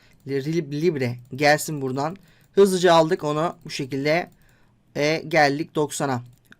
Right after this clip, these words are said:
Bakalım dokuzuncu hesabın doksan geninden bir Messi, Gullit, fark etmez. Kim geliyorsa artık. Brezilya, Jairzinho mu? M F geliyor, Rivaldo geliyor değil mi? Pele, Pele, Pele. Pele ne Pele'si, ne Pele'si? Bir dakika.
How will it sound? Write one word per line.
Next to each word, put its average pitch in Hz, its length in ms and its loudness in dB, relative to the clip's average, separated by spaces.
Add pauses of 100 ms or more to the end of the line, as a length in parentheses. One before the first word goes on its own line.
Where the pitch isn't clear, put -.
Bakalım 180 380 0
dokuzuncu 202 420 4
hesabın 160 480 2 (420)
doksan 196 460 4
geninden 151 340 -2
bir 208 80 2
Messi, 214 540 0 (480)
Gullit, 208 600 0 (200)
fark 240 320 6
etmez. 196 420 2
Kim 294 240 0
geliyorsa 233 360 6
artık. 202 420 6 (380)
Brezilya, 240 680 6 (100)
Jairzinho 214 560 6
mu? 123 200 -2 (340)
M 190 220 6
F 208 200 6
geliyor, 190 300 8
Rivaldo 175 380 6
geliyor 135 260 0
değil 180 100 -2
mi? 131 60 -6
Pele, 156 220 -2
Pele, 165 320 -4 (160)
Pele. 180 340 -2 (360)
Pele 180 220 2
ne 208 120 4
Pele'si, 165 340 -2
ne 185 80 0
Pele'si? 151 400 -6
Bir 170 60 -2
dakika. 135 360 -4